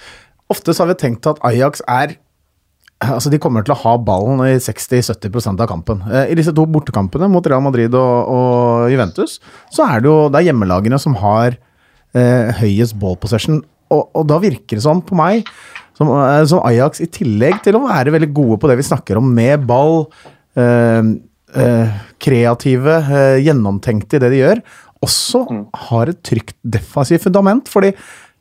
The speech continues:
Speaker 1: disse stjernegalleriene på Juventus og, og Real Madrid skapte,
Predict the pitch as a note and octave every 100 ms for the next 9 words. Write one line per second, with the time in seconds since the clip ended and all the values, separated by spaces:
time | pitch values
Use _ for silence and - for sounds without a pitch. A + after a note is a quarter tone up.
0 | _ - D3+ - - D3 - F#3 D3 A#2+
1 | A2+ A#2 A#2+ A2+ C3 C#3 E3+ D3+ A2+ A2
2 | D3+ D#3+ B2 C3 C#3+ C#3+ C#3 C#3 C3 D3
3 | C#3 F3+ G3+ - _ - - - - -
4 | _ - D3 F3+